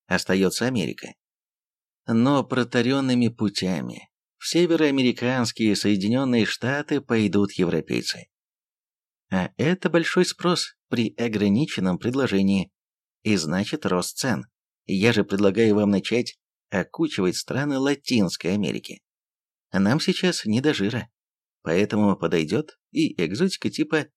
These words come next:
буйволятины, но там довольно неспокойно. Куда ни ткни, постоянные вооружённые разборки, периодически перерастающие в полноценные войны,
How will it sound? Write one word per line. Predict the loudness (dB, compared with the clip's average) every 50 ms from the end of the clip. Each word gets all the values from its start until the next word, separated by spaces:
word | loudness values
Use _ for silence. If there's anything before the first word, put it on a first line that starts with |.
| _ _ _ _
буйволятины, | -6 -4 0 2 2 2 2 0 2 2 2 0 0 0 -2 0 0 -2 -4 _ _ _ _ _ _ _
но | 0 2 2 2
там | 2 0 -2 -2 0 0 -2 -4 -6 _ _ _ -6
довольно | 0 2 2 2 4 4 4 4 4 2
неспокойно. | 2 0 0 -2 -4 -4 -6 -4 -6 -10 -10 -12 -16 -20 _ _ _ _ _ _ _ _ _ _ _ _
Куда | 0 0 2 4 4
ни | 4 2 0
ткни, | 0 -2 -2 0 2 2 2 2
постоянные | 0 -2 -2 -2 -2 -2 -2 -2 -2 -2 -6 -6 -4 -2 -2 0
вооружённые | 0 0 0 0 0 0 -2 -2 0 0 0
разборки, | 0 0 -2 -2 -2 -2 -2 -4 -10 -14 -14 _ _ _ _ _ _ _ _ _ _
периодически | 0 2 2 2 2 2 0 0 -2 -2 -6 -4 -2 -2 -2
перерастающие | -2 -2 -2 -2 0 0 -2 -2 -4 -4 -2 0 0 0 0 0 0 -2 -2
в | 0
полноценные | -2 -2 -2 -2 -2 -2 -2 0 0 2 2 2 2
войны, | 2 2 0 0 2 2 0 0 -2